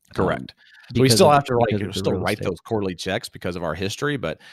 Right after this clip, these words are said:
Speaker 1: we get to get the money back at the end of the <laughs> year.
Speaker 2: Right.
Speaker 1: So
Speaker 2: Yeah, that's
Speaker 1: that's always
Speaker 2: huge.
Speaker 1: fine.
Speaker 2: We're gonna
Speaker 1: Yeah.
Speaker 2: get into that. I, I don't wanna jump into that yet, but I do wanna ask you about that. That was actually, I'm glad you mentioned that 'cause I wrote that down to talk to you about, 'cause I know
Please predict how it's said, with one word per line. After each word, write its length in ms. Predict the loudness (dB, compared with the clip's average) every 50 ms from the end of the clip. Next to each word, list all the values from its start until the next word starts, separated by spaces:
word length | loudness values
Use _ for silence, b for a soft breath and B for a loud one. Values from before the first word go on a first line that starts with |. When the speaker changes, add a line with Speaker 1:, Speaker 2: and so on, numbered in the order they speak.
| B B B -6
Speaker 1:
we 360 | -4 -4 -2 -2 -4 -6 -8 _
get 160 | -4 -4 -2
to 60 | -2 -6
get 260 | -2 -2 -4 -2 -4
the 80 | -10
money 240 | -8 -6 -6 -6 -6
back 340 | -6 -4 -2 -2 -2 -2 -4
at 80 | -10 -12
the 60 | -10
end 80 | -10 -8
of 60 | -8
the 60 | -8
<laughs> 180 | -6 -4 -4 -4
year. 220 | -4 -6 -8 -12 -6 -4
Speaker 2:
Right. 80 | -2 -2
Speaker 1:
So 220 | -2 -2 -4 -8 _ -12 -8
Speaker 2:
Yeah, 160 | -6 -6 -4
that's 100 | -4 -2
Speaker 1:
that's 180 | -4 -4 -2 -2
always 240 | -4 -4 -4 -6 -10
Speaker 2:
huge. 100 | -14 -16
Speaker 1:
fine. 120 | -16 -16 B B B B B
Speaker 2:
We're 140 | 0 0 2
gonna 160 | 4 2 2
Speaker 1:
Yeah. 60 | 4
Speaker 2:
get 140 | 2 2 2
into 160 | 2 -2 0
that. 320 | 0 0 0 0 0 -2 -2
I, 40 | -4
I 40 | -6
don't 140 | -6 -6 -6
wanna 160 | -8 -8 -8
jump 220 | -8 -10 -10 -8
into 80 | -8 -8
that 100 | -6 -4
yet, 140 | -4 -4 -4
but 60 | -4
I 60 | -6
do 180 | -4 -4 -4 -4
wanna 160 | -4 -4 -4
ask 180 | -6 -6 -8
you 60 | -10 -8
about 200 | -8 -8 -6 -4
that. 100 | -4 -4
That 80 | -2
was 120 | -4 -2 -4
actually, 240 | -6 -6 -6 -8
I'm 60 | -2 2
glad 180 | 2 2 4
you 100 | 2 2
mentioned 340 | 2 2 2 2 0 0 0
that 120 | 0 -2 -2
'cause 140 | -2 0 0
I 80 | 0
wrote 260 | 2 2 2 2 2
that 140 | 2 0 0
down 140 | 0 -4 -4
to 60 | -4
talk 240 | -2 -4 -4 -4 -2
to 80 | -4 -6
you 40 |
about, 300 | -2 -2 -2 -2 -2 -4
'cause 120 | -8 -4 -4
I 80 | -4
know 400 | 0 2 2 4 4 2 0 -4